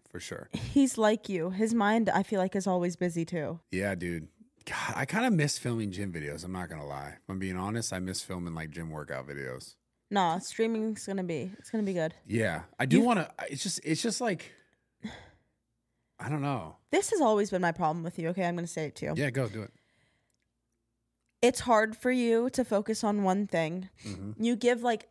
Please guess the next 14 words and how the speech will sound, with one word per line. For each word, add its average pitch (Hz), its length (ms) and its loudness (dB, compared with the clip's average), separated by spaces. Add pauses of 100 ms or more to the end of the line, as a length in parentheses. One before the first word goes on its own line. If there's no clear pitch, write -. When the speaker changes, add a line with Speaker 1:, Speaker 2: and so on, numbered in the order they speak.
Speaker 2:
you 214 220 -2 (340)
have 240 240 0 (100)
fifteen 269 480 2
different 220 240 -2
things 214 240 0
that 202 140 2
you're 208 100 4
doing 202 380 2
and 220 100 2
you 214 60 2
give 220 200 2
each 208 280 -2
of 196 120 2
them 185 220 4